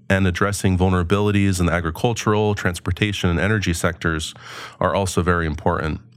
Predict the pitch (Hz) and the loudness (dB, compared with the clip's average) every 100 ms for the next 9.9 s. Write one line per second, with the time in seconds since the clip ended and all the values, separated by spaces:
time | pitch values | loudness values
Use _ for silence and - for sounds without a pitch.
0 | - - - - - - 92 92 104 - | -20 -20 -20 -20 -10 -2 2 4 2 2
1 | 107 95 101 98 101 98 104 95 98 90 | 0 2 2 2 2 2 0 0 0 2
2 | 92 92 90 85 - 92 98 92 87 78 | 2 2 2 0 -2 0 2 2 4 4
3 | 90 85 123 120 117 123 117 - 107 110 | 2 0 -2 0 0 0 -2 -2 0 2
4 | 107 104 - 90 90 85 87 82 92 80 | 2 0 0 2 2 2 2 2 0 0
5 | 85 - 82 87 - 123 117 110 - - | 0 0 0 -2 0 0 0 -2 -6 -10
6 | - - - - - 98 95 92 107 104 | -14 -20 -20 -16 -2 0 2 2 2 2
7 | 113 117 117 107 104 107 98 92 98 101 | 2 2 4 4 4 2 2 2 2 0
8 | - 101 95 - 98 95 90 90 90 87 | 0 0 2 2 0 2 2 2 0 2
9 | 98 - 82 - 80 78 78 78 | 2 2 -2 0 -2 -2 -2 -2